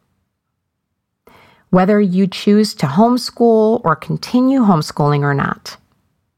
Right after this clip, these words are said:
my prayer is that you will take up this training.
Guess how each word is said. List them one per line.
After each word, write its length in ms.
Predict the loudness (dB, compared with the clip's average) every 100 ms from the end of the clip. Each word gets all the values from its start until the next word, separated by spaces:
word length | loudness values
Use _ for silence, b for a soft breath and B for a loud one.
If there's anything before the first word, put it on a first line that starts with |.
| _
my 220 | 0 0 0
prayer 480 | -6 -8 -8 -14 _ _ _ _ _ _ -8
is 100 | -2
that 160 | -2
you 120 | 0 -2
will 100 | -2
take 320 | -2 -4 -2
up 160 | -6
this 180 | -8 -10
training. 480 | -10 -8 -6 -6